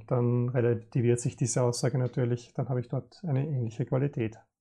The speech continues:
Sechs K und acht K sind die Dinge, die jetzt gerade auf uns zukommen. Es gibt die ersten Kameras, Blackmagic Raw in sechs K, die Panasonic-Kameras mit mehr als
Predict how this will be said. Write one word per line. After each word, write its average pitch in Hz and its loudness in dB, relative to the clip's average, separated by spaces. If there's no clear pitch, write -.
Sechs - -4
K 160 8
und 180 6
acht 160 2
K 117 6
sind 127 0
die 139 2
Dinge, 139 2
die 135 2
jetzt 135 2
gerade 131 4
auf 123 2
uns 131 0
zukommen. 139 2
Es - -6
gibt - 0
die 127 2
ersten 120 0
Kameras, 147 2
Blackmagic - -2
Raw 135 4
in 135 2
sechs - -4
K, 135 4
die 120 2
Panasonic-Kameras 131 -2
mit 135 -4
mehr 135 2
als 135 -2